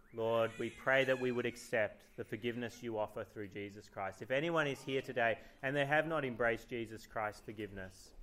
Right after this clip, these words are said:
for all the wrong that they have done, we pray that you would stir their heart even now to consider the dangers that they're in. And Lord, we pray that they would know forgiveness of sins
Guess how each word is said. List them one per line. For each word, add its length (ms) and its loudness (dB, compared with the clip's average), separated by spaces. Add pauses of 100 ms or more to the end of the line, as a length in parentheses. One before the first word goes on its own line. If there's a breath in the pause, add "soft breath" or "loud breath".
(240 soft breath)
for 160 0
all 180 6
the 120 0
wrong 260 2
that 140 -4
they 80 2
have 120 0
done, 220 2
we 80 -4
pray 320 0
that 180 -2
you 60 -4
would 140 -6
stir 360 0
their 240 2
heart 220 4
even 260 -2
now 280 -4 (260 loud breath)
to 100 -2
consider 440 0
the 100 2
dangers 640 2
that 160 0
they're 200 2
in. 240 -2 (1700)
And 120 -14
Lord, 220 0
we 80 -2
pray 320 4
that 160 -2
they 160 2
would 160 -4
know 360 0 (360)
forgiveness 480 -6
of 140 -10
sins 400 -10